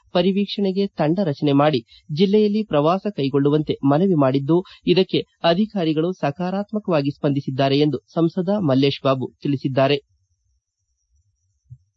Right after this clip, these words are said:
ರಾಯಚೂರು ನಗರದ ಸ್ವಚ್ಛತೆ ಕಾಪಾಡಿಕೊಳ್ಳುವಲ್ಲಿ ಹೆಚ್ಚಿನ ಜಾಗೃತಿ ಅವಶ್ಯಕತೆ ಇದ್ದು, ಜಿಲ್ಲೆಯ ಸ್ಥಳೀಯ ಸಂಸ್ಥೆಗಳ ಆಡಳಿತ ಮಂಡಳಿ ಸೇರಿದಂತೆ ಸಾರ್ವಜನಿಕರ ಸಹಕಾರದಿಂದ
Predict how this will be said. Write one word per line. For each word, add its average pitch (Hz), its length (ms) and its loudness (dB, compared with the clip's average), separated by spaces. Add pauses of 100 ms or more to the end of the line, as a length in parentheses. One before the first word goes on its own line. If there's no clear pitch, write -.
(540)
ರಾಯಚೂರು 220 580 0
ನಗರದ 214 440 -4
ಸ್ವಚ್ಛತೆ 185 500 -4
ಕಾಪಾಡಿಕೊಳ್ಳುವಲ್ಲಿ 147 920 0
ಹೆಚ್ಚಿನ 165 360 0 (120)
ಜಾಗೃತಿ 139 440 0 (100)
ಅವಶ್ಯಕತೆ 147 480 -2
ಇದ್ದು, 139 240 2 (320)
ಜಿಲ್ಲೆಯ 208 460 2
ಸ್ಥಳೀಯ 156 380 -2
ಸಂಸ್ಥೆಗಳ 147 480 -2 (260)
ಆಡಳಿತ 165 400 -2
ಮಂಡಳಿ 143 380 0
ಸೇರಿದಂತೆ 143 520 0 (280)
ಸಾರ್ವಜನಿಕರ 208 680 -2
ಸಹಕಾರದಿಂದ 139 800 -2